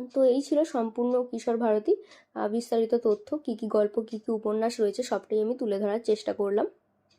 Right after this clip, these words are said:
এবারে আমি বলে দিই বইটি আপনি বই অনলাইনের থেকে কিভাবে সংগ্রহ করবেন। দেখুন স্ক্রিনে দেওয়া আছে আমাদের WhatsApp নাম্বার, WhatsApp-এ আপনি অর্ডার প্লেস করতে পারেন অথবা দোকানের ঠিকানাটাও স্ক্রিনে আপনি দেখতে পাচ্ছেন। তো দোকানে এসে সরাসরি কলেজ স্ট্রিট থেকেও এসে আমাদের দোকান থেকে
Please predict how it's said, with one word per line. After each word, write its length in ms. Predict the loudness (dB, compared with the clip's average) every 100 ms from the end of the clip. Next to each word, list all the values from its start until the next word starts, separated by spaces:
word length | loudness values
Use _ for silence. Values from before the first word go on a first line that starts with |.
| _ _ _
এবারে 280 | 2 6 8
আমি 160 | 8 8
বলে 260 | 8 6
দিই 100 | 2
বইটি 340 | 2 2 4 4
আপনি 200 | 4 2
বই 260 | 4 4
অনলাইনের 380 | 4 4 4 2
থেকে 200 | -2 -4
কিভাবে 400 | -4 -2 -2 0
সংগ্রহ 440 | 0 2 2 4 4
করবেন। 360 | 4 0 0 -10 -18 -2
দেখুন 260 | 0 6 4
স্ক্রিনে 360 | 4 2 4 6
দেওয়া 180 | 6
আছে 200 | 4 2
আমাদের 280 | 2 4 6
WhatsApp 420 | 6 4 2 0
নাম্বার, 320 | 0 0 4 4
WhatsApp-এ 440 | 4 2 0 0
আপনি 220 | 2 2
অর্ডার 280 | 2 2 0
প্লেস 280 | 0 -2 2
করতে 300 | 0 0 -2
পারেন 240 | -2 -4 0
অথবা 360 | 0 2 2
দোকানের 380 | 2 0 0 -2 -4
ঠিকানাটাও 440 | -2 -2 0 -2
স্ক্রিনে 320 | -2 0 2
আপনি 220 | 0 0
দেখতে 300 | 0 0 0
পাচ্ছেন। 360 | -2 -2 0 -4 -4 -20 -20 -14 -2
তো 80 | 2
দোকানে 400 | 2 4 4 4
এসে 260 | 4 -2
সরাসরি 420 | 2 2 2 -2
কলেজ 260 | 0 0 0
স্ট্রিট 240 | -2 -2
থেকেও 260 | -2 2 2
এসে 260 | 2 2 0
আমাদের 360 | 0 -2 0
দোকান 280 | 0 -2 -2
থেকে 240 | -2 -2